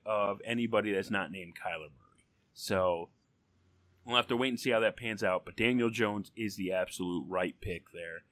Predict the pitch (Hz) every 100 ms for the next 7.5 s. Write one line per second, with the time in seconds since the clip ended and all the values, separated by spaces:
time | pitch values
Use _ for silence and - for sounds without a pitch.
0 | _ - 95 95 92 87 85 95 - 98
1 | 90 85 82 78 - - 107 104 - -
2 | 110 101 113 107 101 92 - 107 104 104
3 | - 98 95 90 - 117 123 110 - 104
4 | 98 92 95 _ - - - 98 87 101
5 | 92 - 90 90 110 127 - - 104 98
6 | 95 - _ - 101 98 101 101 90 104
7 | - - 95 87